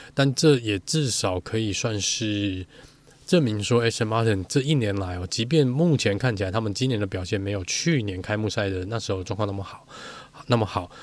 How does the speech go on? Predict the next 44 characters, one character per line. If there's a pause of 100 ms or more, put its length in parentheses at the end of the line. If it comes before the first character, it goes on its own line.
但
是
他
们
的
速
度
是
有
在
进
步
的， (100)
但
只
是
可
能
其
他
车
队
进
步
了
比
他
们
多
一
点
点
了
哈。 (340)
所
以
在
这
个 (240)
状
况
之
下
呢，